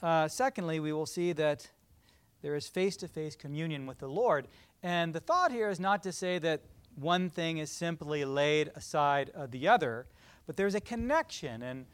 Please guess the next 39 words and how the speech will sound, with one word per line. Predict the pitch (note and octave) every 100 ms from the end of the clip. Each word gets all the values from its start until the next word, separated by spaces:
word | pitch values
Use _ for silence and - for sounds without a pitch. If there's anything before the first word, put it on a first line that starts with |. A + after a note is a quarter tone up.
| - -
if | D3
you've, | F3 F3 D#3+ C#3+ - -
I | D3 D3+
think | C4+ A3+
I |
preached, | D#3+ - G#3 - - F#3
uh, | E3+ E3+
verses | D#3+ F3+ F#3 D3+
nine | E3 F3
and | F3 E3
ten | F3 F3
of | E3+
chapter | - F3 - D3+
one | D#3 F#3 F#3
before | E3+ - F3 F3+
here, | E3+ F3+ F3+ F3 - - _
and | E3+
how | F3 G3 F#3
behind | D#3 F3+ F#3 C#4+ E4 D#4 A3+ E3+ D3
Paul's | - G3+ G#3+ G3+
thinking, | - A3+ G#3+ F3 C#3+ C3+
even | D3 F3+
in | E3
chapter | - F#3 F3+ F3
one, | D#3+ F#3 F#3 D#3+
where | D3
he | C#3+ D3+ - - _
speaks | - - G#3 -
about, | D#3+ E3+ E3+ E3 - - - _
uh, | C#3 C3+
or | C3 C3
bubbling | G#2+ G3 G#3+ A3+ G3+
up | G3 D3
behind | D#3 D#3 D#3 D3+
all | F3+ G3+ G#3+
his | F#3 G3 D3
words, | C#3+ F#3+ G3 F3 B2+
is | D#3 B2+
this | D3 D#3 -